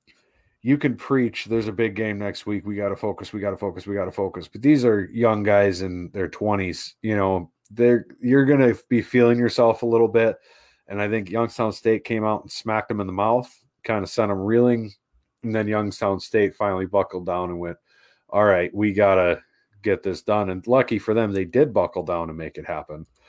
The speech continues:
and, you know, take advantage of their talent and things like that. But Youngstown State almost got 'em. You can't, can't take that away.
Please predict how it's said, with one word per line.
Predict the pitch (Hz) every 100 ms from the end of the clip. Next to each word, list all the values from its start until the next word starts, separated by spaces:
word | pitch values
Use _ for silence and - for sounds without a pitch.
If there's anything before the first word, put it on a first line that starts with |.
| _ _ -
and, | 90 82 82 _ _ 78
you | 92
know, | 82 76
take | - 95
advantage | 90 80 87 85 82
of | 85
their | 85
talent | - 90 78 78 _
and | 87 82
things | 90 82 82
like | 76 -
that. | 82 78 -
But | 85 - - - _ _ _ _ _ _ _ _ -
Youngstown | 117 123 160 156
State | 147 175
almost | 180 185 147
got | 175 214
'em. | 190 151 -
You | 104
can't, | - 139 143 _ _
can't | - 135 143
take | 156 151
that | 165 165
away. | 156 185 139